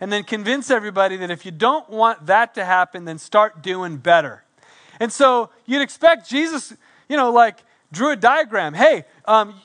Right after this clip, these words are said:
y-, you know those people that were about to stone you? Yeah, if you do this again, that's gonna happen because, like, I gave you one get out of jail free card. I don't have any more. And so just remember the next time this, this happens,"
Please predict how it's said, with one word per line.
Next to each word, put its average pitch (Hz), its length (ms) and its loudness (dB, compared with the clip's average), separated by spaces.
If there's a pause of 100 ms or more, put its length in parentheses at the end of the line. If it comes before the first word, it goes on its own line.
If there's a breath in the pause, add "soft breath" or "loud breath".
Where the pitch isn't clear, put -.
(120)
y-, 196 160 -14
you 247 80 -4
know 285 100 0
those 277 160 -4
people 285 280 -4
that 269 60 0
were 247 60 0
about 247 200 2
to 233 80 -18
stone 269 280 -6
you? 285 120 -6
Yeah, 254 200 4
if 180 140 -4
you 214 60 -16
do 277 100 -4
this 302 180 -8
again, 254 220 -4
that's 220 220 0
gonna 214 180 -6
happen 196 320 -2
because, 180 260 -2
like, 196 300 2
I 196 140 2
gave 254 260 -6
you 240 120 -8
one 220 500 -2
get 233 260 -4
out 240 140 4
of 190 80 -18
jail 220 240 -4
free 302 240 -8
card. 190 340 0
I 190 120 2
don't 302 120 -2
have 330 240 0
any 370 140 -12
more. 370 480 2 (320 soft breath)
And 208 100 -8
so 226 180 -2
just 226 440 -4
remember 262 640 -2 (240 loud breath)
the 156 100 -8
next 185 380 -2
time 220 240 0
this, 226 240 -10 (100)
this 262 220 -4
happens," 262 840 -2